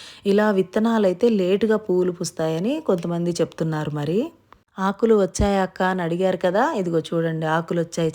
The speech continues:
చక్కగా. కాకపోతే సైజు పెద్దగా రాలేదు ఇంకా, అన్ని చిన్న సైజు ఆకులు,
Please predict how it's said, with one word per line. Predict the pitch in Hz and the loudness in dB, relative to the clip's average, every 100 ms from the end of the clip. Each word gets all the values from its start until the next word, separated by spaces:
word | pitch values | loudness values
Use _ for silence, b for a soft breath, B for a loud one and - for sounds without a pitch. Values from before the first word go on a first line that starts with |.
| 156 | -4
చక్కగా. | - 160 170 | -4 -4 -4
కాకపోతే | 208 175 170 202 208 240 | -2 -2 -2 -6 0 2
సైజు | - 175 202 240 240 | 2 0 2 2 0
పెద్దగా | 196 160 185 196 | 0 2 2 4
రాలేదు | 185 165 170 156 | 2 2 2 0
ఇంకా, | 160 160 170 247 - B B B - | -2 -4 -4 -4 -8 B B B -6
అన్ని | 196 214 247 | 0 4 4
చిన్న | 254 208 208 | 4 2 0
సైజు | 202 208 185 | 2 0 2
ఆకులు, | 180 175 170 170 175 175 | 0 0 -2 -2 0 -2